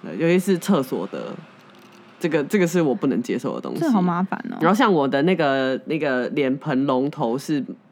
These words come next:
Speaker 1: 亮面的不锈钢，
Speaker 2: 嗯。
Speaker 1: 那个我也是每一次我都会把它擦，擦干。
Speaker 2: 嗯，
Speaker 1: 我就不能接受上面有水渍。
Speaker 2: 嗯。哦，我不喜欢，诶，其实这也跟喝水一样，我不喜欢把东西吃得太干净。年年有余的概念。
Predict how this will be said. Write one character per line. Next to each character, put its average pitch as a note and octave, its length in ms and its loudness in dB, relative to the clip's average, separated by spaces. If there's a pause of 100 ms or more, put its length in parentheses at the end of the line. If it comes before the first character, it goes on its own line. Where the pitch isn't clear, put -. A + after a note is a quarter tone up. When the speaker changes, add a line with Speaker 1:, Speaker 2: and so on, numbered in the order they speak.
(280)
Speaker 1:
亮 D#3 280 4
面 D3+ 160 4
的 A2+ 80 2
不 - 140 -6
锈 - 300 -4
钢， G3 360 4
Speaker 2:
嗯。 - 160 -4 (140)
Speaker 1:
那 F3+ 140 2
个 C#3 100 2
我 C3 140 2
也 G#2 100 0
是 - 140 -2
每 A2 160 0
一 G#2+ 40 -2
次 B2+ 220 -6
我 F#2+ 140 -2
都 G2+ 120 -6
会 B2+ 80 -4
把 G#1+ 180 -4
它 - 40 -10
擦， - 240 -8 (240)
擦 A2 320 -2
干。 - 180 -2 (180)
Speaker 2:
嗯， G#3+ 360 4
Speaker 1:
我 F3 100 6
就 G3 100 6
不 G3 120 4
能 E3 160 4
接 D#3 100 2
受 D#3 140 2
上 C#3+ 160 2
面 A#2+ 80 2
有 G#2+ 100 0
水 - 320 -6
渍。 - 200 -12
Speaker 2:
嗯。 - 80 -10 (460)
哦， C#4 100 4
我 C4 100 4
不 A#3+ 100 2
喜 D4 80 0
欢， G#3+ 240 4 (220)
诶， D4+ 80 0 (220)
其 - 160 2
实 B3 60 4
这 D#4 100 0
也 A#3 80 2
跟 A3 160 4
喝 G#3+ 160 4
水 G#3 240 -4
一 - 20 -6
样， F#3 140 -2
我 G3+ 40 0
不 G#3+ 80 0
喜 C4+ 120 2
欢 G#3 100 6
把 F#3+ 100 4
东 F3+ 160 -2
西 F#3+ 120 4
吃 F#3+ 200 -2
得 F3+ 60 -2
太 - 160 -2
干 - 320 -4
净。 - 220 -8 (1120)
年 A3+ 180 6
年 A#3 140 6
有 G#3 160 4
余 F3+ 140 0
的 F#3 80 2
概 F#3 180 0
念。 F3 340 -2